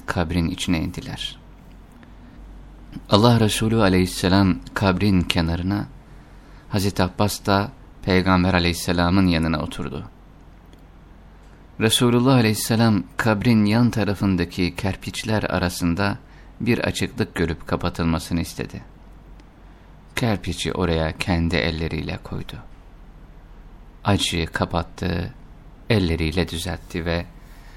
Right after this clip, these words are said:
"Sizden biriniz bir iş yaptığınız zaman onu içe sinecek biçimde yapsın.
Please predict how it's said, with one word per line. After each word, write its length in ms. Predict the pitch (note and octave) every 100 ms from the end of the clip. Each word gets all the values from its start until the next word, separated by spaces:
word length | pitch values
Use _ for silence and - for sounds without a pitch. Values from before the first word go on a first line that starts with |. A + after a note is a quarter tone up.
| - - - -
"Sizden 560 | - - A2+ A#2 A#2 G#2+
biriniz 580 | G2+ G2+ G#2 G2 - - - - - - - - - - -
bir 200 | G2 G2
iş 320 | F2 F#2+ - G2+
yaptığınız 680 | F2 - - F#2 G2 F#2
zaman 400 | E2+ E2+ F2+ F2+ - - - - - - - - -
onu 340 | A2+ A2 A2 G2 -
içe 280 | - A#2
sinecek 720 | G#2 - G2+ G2 F#2 A2+ - -
biçimde 400 | F2 - E2+ D#2+
yapsın. 480 | D#2+ E2 - F#2+